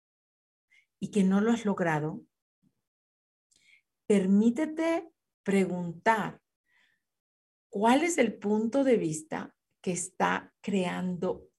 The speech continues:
eso, en tu cuerpo? Y síguetelo preguntando, no vas a tener una respuesta, vas a tener una conciencia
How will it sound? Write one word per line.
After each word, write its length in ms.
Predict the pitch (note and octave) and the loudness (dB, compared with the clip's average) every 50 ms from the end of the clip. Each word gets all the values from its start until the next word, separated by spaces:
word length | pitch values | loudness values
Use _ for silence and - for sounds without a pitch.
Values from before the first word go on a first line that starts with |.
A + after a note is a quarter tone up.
| _ _ | _ _
eso, 480 | - F4+ F#4+ - - - - - - _ _ _ _ _ _ _ _ _ _ _ - F#3+ | -8 -6 -6 -6 -8 -10 -10 -12 -14 _ _ _ _ _ _ _ _ _ _ _ -8 -8
en 100 | F#3 - | -6 -6
tu 140 | - F#3+ - | -8 -10 -10
cuerpo? 360 | - D#3 D3+ - _ _ _ _ _ _ _ _ _ _ _ _ _ _ _ - - - - - - - - - _ _ _ _ _ | -12 -12 -12 -14 _ _ _ _ _ _ _ _ _ _ _ _ _ _ _ -20 -20 -20 -20 -20 -20 -20 -20 -20 _ _ _ _ _
Y 100 | - C4 | -4 -2
síguetelo 760 | A#3+ - - - - E4 E4+ A#4 A#4+ A#4+ - F#4 D4 C4 A#3 | -2 -2 -2 -4 -4 2 4 4 4 6 4 4 4 4 4
preguntando, 640 | B3+ A3+ G#3+ G3+ G#3 G#3 G#3 - B3+ B3+ B3 G#3+ F#3+ | 4 4 4 4 4 2 4 4 2 4 4 4 4
no 100 | F#3 G3+ | 4 4
vas 160 | G#3 C4+ C#4 | 2 2 2
a 100 | - E4 | 0 0
tener 280 | - C#4+ A#3+ A#3+ A#3+ A#3+ | 0 2 2 4 4 4
una 200 | A#3+ A#3 A3+ A3 | 2 2 2 0
respuesta, 800 | G#3 F#3+ F3+ F3 - - _ - G#3+ A3 A3 G#3+ - - E3+ - | -2 -4 -6 -8 -10 -12 _ 2 2 2 2 0 -2 -2 -4 -2
vas 160 | F3 F3+ - | -2 -2 -4
a 80 | A3+ | -2
tener 280 | A3+ G3+ F#3 F#3+ F#3 F#3 | 0 0 2 2 2 2
una 280 | F#3+ F#3+ F#3 F#3 F#3 - | 2 2 2 0 -2 -4
conciencia 1120 | - F3 E3 E3+ D#3+ - - - - E3 D#3 D#3 E3+ D#3+ - - A#3+ B3+ G4 A#4+ - - | -6 -6 -4 -6 -6 -8 -8 -6 -4 -4 -4 -2 -4 -4 0 4 4 4 4 4 0 -10